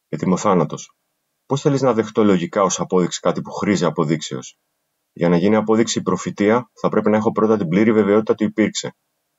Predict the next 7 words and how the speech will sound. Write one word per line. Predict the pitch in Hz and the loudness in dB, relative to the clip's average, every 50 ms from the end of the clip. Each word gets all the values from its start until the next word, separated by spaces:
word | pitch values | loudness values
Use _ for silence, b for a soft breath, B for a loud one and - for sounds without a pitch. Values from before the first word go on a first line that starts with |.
| _ _ _ _ _ | _ _ _ _ _
Καθώς | - - - - 110 - | -8 -6 -2 -2 -2 2
όμως | 127 120 117 113 - | 2 2 2 2 0
έχει | 123 - | -2 0
καταγραφεί | - 123 - 113 98 95 92 - 123 | 0 0 0 2 0 0 0 0 0
από | 117 - 113 | 2 2 2
την | 107 104 92 | 2 2 2
ιστορία, | 87 - - 92 85 85 87 90 101 117 113 | 2 0 0 0 2 2 4 4 2 2 -2